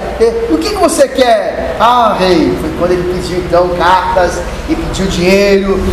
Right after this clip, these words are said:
pediu proteção para que ele fosse a Jerusalém e reedificar Jerusalém. Pois bem, Neemias, ele era contemporâneo de Jeremias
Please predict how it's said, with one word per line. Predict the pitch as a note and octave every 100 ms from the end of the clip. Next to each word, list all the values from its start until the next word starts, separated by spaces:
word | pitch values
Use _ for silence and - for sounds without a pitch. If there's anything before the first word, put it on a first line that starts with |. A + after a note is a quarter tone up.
| -
pediu | D#3+ D#3+ G#3+ G#3 G3
proteção | A3 A3+ A3 - A3 G#3 G#3 G#3 G3+ G#3+ G#3 -
para | G3+
que | G3
ele | G3+ -
fosse | G#3 G3+
a | G3
Jerusalém | - G3 G3 E3 F3+ G#3 G3+ G#3 - -
e | F3
reedificar | F#3+ A3 G#3 - F3 - F3+ F#3 - - - C3+
Jerusalém. | D3+ F3 D#3+ F3+ D3 C3 B2 - -
Pois | C4+ C#4+
bem, | A#3+ C#4 B3+ E3+ G3+ -
Neemias, | G3 C#4+ C4 G3+ C#4 F#4 C#4+ - - - -
ele | B3+ C#4+ C#4+
era | D4+
contemporâneo | D4 D4 D4 D4 D4 C#4+ D4 D#4 D4+
de |
Jeremias | D#4 D#4+ D#4 D#4+ D#4+ E4 D#4 D#4+ D#4+